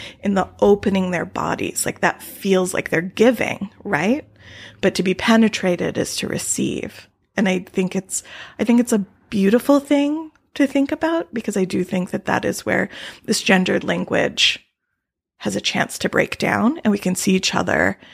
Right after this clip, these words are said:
as human beings with the need to give and the need to receive, and that we need to create safe containers where trust can flourish, where it feels safe just to be human and to express those things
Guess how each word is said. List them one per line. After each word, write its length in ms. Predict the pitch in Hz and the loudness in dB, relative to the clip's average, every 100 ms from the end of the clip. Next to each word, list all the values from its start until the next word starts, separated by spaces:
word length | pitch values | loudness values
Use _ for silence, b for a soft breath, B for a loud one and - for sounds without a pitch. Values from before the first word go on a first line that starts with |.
| B | B
as 120 | 208 - | -2 2
human 320 | 214 190 185 | 2 2 2
beings 640 | 180 185 185 190 - - - _ | 0 -2 -2 -2 -4 -6 -14 _
with 180 | 208 - | -8 -2
the 80 | 196 | 0
need 300 | 190 185 - | 2 0 -2
to 100 | 180 | -6
give 440 | 208 196 196 - - | -2 -2 -2 -6 -8
and 260 | 202 190 202 | -4 -2 -4
the 60 | |
need 220 | - - | -4 -6
to 140 | - - | -8 -10
receive, 540 | - - - 196 247 - B B B | -8 -6 -2 0 -2 -4 B B B
and 140 | 202 | 0
that 100 | - | 2
we 100 | 214 | 4
need 320 | 202 208 208 | 6 6 4
to 100 | - | 2
create 540 | 180 - 208 185 190 - | -6 -4 0 2 2 0
safe 380 | - 185 180 180 | -2 2 0 -2
containers 1000 | - 170 - 175 175 214 - - - - _ b b b b b b b | -8 -6 -8 -8 -6 -6 -6 -8 -10 -10 _ b b b b b b b
where 120 | 202 | -6
trust 500 | 185 - - 202 - | -4 -2 -2 -2 -6
can 400 | - 202 - 117 - _ - | -4 -2 -2 -4 -10 _ -20
flourish, 840 | - - 170 180 262 359 - - _ | -14 -4 0 2 2 2 -2 -4 _
where 140 | - 185 | 0 0
it 80 | - | 0
feels 160 | 175 | -2
safe 580 | - - 165 165 - - _ _ _ b b b b | -2 -2 -2 -2 -8 -20 _ _ _ b b b b
just 220 | - 202 | -6 -2
to 80 | 240 | 2
be 100 | 220 | 2
human 640 | 202 - 240 285 - 196 - _ _ _ _ | 2 2 2 2 -2 -6 -12 _ _ _ _
and 140 | 202 185 | -6 -4
to 100 | 208 | -4
express 560 | - - - 180 180 | -2 -4 2 2 0
those 240 | - 110 - | -2 -4 -2
things 580 | - - - - - | -4 -2 -6 -6 -10